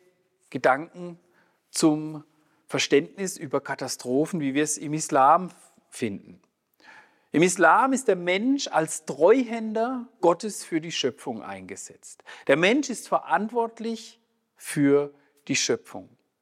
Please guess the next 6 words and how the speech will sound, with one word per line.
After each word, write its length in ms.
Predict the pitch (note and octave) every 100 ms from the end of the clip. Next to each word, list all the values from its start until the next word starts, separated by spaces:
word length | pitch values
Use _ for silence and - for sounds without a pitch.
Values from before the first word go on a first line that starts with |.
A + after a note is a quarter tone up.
| _ _ - -
In 120 | - D3
Sure 380 | - A3+ F#3+
zwei, 420 | F#3+ E3 D3+ A3 D4
Vers 320 | - C3 -
dreißig 800 | C3 B2 F3+ A3 C4 C#4+ - - _ _ _
steht: 640 | - - A#2+ D#3+ C#4 -